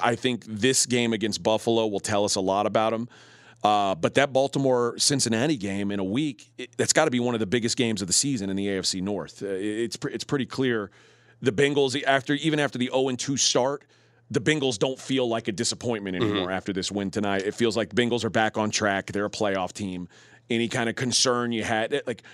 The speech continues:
Speaker 1: we, I mean, we've talked before about the oh and two stats. You start out oh and two, your chances of making the playoffs drastically fall off.
Speaker 2: Mm-hmm.
Speaker 1: I don't feel that way about the Bengals anymore.
Speaker 2: No,
Speaker 1: They,
Speaker 2: no.
Speaker 1: like, they feel like a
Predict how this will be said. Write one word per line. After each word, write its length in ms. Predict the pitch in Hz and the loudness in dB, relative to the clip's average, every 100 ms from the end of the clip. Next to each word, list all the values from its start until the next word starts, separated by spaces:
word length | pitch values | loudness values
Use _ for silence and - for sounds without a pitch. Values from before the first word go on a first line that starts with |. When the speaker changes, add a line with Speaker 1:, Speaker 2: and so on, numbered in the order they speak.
| - - | -18 -6
Speaker 1:
we, 220 | 131 120 | -6 -2
I 60 | 110 | -2
mean, 160 | 104 98 | -2 -2
we've 160 | 127 | -2
talked 220 | 139 120 | -2 -2
before 280 | - - 165 | -2 0 2
about 180 | 117 101 | 2 0
the 80 | 120 | 0
oh 160 | 113 113 | 2 0
and 100 | 110 | 0
two 120 | 147 | -2
stats. 340 | - 90 78 | -2 -4 -4
You 60 | 98 | -2
start 220 | - 123 | 2 4
out 120 | 127 | 4
oh 100 | 127 | 2
and 80 | 127 | 0
two, 300 | 139 143 143 _ _ _ _ | -2 -2 -4 _ _ _ _
your 80 | 110 | -6
chances 360 | - 139 131 104 | 0 0 0 2
of 60 | 131 | 2
making 240 | 127 127 | 2 0
the 60 | 117 | 0
playoffs 520 | 143 135 131 120 - _ - _ _ 127 | 2 4 2 -2 -8 _ -20 _ _ -12
drastically 720 | 113 160 170 147 139 139 123 120 | -4 4 6 6 2 -2 -2 -2
fall 320 | 127 120 113 | 2 4 4
off. 300 | 135 101 98 | 2 0 -4
Speaker 2:
Mm-hmm. 220 | 95 98 90 _ _ _ | -4 -6 -8 _ _ _
Speaker 1:
I 80 | 143 | 2
don't 160 | 156 156 | 2 2
feel 180 | 165 143 | 0 2
that 140 | 127 | 2
way 120 | 127 | 2
about 180 | 123 120 | 2 0
the 80 | 117 | 0
Bengals 360 | 117 113 98 | -2 -2 -4
anymore. 300 | 101 92 98 | -4 -2 0
Speaker 2:
No, 280 | 131 92 62 | 2 0 -4
Speaker 1:
They, 140 | - 127 | 0 2
Speaker 2:
no. 60 | |
Speaker 1:
like, 100 | 123 | 2
they 120 | 139 147 | 0 0
feel 260 | - 151 | 2 2
like 200 | 143 143 | 4 2
a 100 | 147 | -2